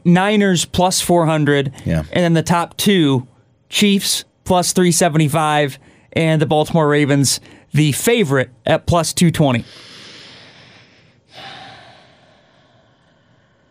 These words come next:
Speaker 2: Boy, oh boy, oh boy. Second year Q B. They're gonna have to face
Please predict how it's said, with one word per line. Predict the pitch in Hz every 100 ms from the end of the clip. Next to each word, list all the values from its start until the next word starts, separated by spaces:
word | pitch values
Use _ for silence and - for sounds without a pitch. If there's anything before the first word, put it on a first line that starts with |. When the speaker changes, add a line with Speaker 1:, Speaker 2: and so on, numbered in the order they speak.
| _ _ _ _ _ -
Speaker 2:
Boy, | 95 92
oh | 85
boy, | 76 78 85
oh | 85
boy. | 78 78 73 71 - _ _ _ _ _ _ - _ _ _ _
Second | - 120 107 120
year | 110 107
Q | 107 110
B. | 101 98 87 - _ _ _ _ _ _ _ _ _ _ _ _ _ _ _ _ _ _ _ _ _ _ _ _ _ _ _
They're | - 107
gonna | 113 113
have | 95 104 98
to | -
face | 87 - - 104 92 - -